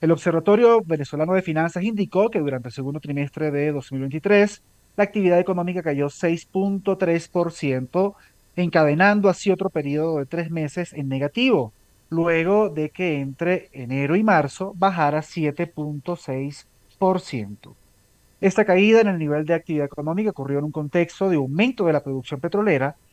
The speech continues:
la cual no pudo compensar las declinaciones que se observaron en factores que determinan el comportamiento de la demanda agregada interna.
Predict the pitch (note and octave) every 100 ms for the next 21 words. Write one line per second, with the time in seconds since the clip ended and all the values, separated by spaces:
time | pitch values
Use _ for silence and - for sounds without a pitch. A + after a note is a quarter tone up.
0 | _ F#3 F3+ G#3 G#3+ B3 G3+ G3 G#3 A#3
1 | A3+ A3 G3+ G3+ F#3+ F#3 G3 G3 G3 G3
2 | - D#3+ D3 D3+ D#3+ C#3+ F3 F3 F#3 F3
3 | D#3 C3+ D3 D3+ E3+ - C3+ B2+ C3+ -
4 | - _ _ F3+ F3 F3 E3 F3 A#3+ C4
5 | F3 D#3 C#3+ C3+ C#3+ C3 C#3 C#3 D#3 F3+
6 | D#3+ C3 B2 C3 D3 D3+ A#2+ B2 A#2+ D#3+
7 | D#3+ B2+ A2+